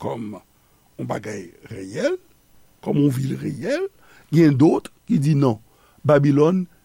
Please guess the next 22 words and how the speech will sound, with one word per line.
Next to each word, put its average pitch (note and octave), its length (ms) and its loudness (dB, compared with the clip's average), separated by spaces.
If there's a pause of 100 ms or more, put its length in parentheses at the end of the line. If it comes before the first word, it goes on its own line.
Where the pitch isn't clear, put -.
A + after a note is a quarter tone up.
(160)
se - 200 -2
reprezent C#3 360 2
yon A#2+ 120 0
sistèm C3+ 600 -2
plito. E3 340 -8 (580)
E C#3 80 2
lè, E3+ 160 4 (360)
elle C#3 120 2
est B2+ 160 0
tombée, F3 400 2 (320)
Babilòn C3+ 560 2
la B2+ 140 -4
grande, A#2+ 300 -10
la, A#3+ 120 -2 (840)
se F#3+ 160 2
pa G3 160 0
yon G#3 200 4
vil C#3 640 4 (220)
reyèl, D3 680 2 (680)
c'est - 240 -6
un C#3 60 2
système F#3+ 960 0